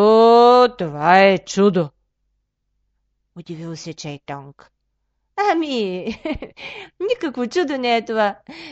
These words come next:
засмял се момъкът. "Чудо е това, което може да направи Чайтонг, мечия син."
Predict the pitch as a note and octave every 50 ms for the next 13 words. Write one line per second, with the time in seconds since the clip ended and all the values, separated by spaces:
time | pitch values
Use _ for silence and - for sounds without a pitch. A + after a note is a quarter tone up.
0 | B3+ _ A3 G#3+ A3 A3+ G#3+ A3 A3+ G#3+ G3+ G3 G3 A3+ F#3+ G3 F#3+ F#3 F3+ F3+
1 | F3 - F#3 F#3 _ _ - D4+ F#4 G#4 G4+ E4 A#3 F#3+ _ G3+ F#3+ A3+ C#4 D4
2 | - C4+ C4 C4+ D#4+ C#4+ A#3+ G#3+ A3+ A#3 D4 A#3 A#3 A3 G3 F#3 _ G3+ G#3+ A#3
3 | B3+ C#4 - - G#3+ F3 D#3+ _ G3+ A3+ B3 B3+ G3+ - D3 D#3 D#3 D#3+ D#3+ _
4 | - A3+ A#3 B3+ A#3 - - G#3+ F3+ D#3+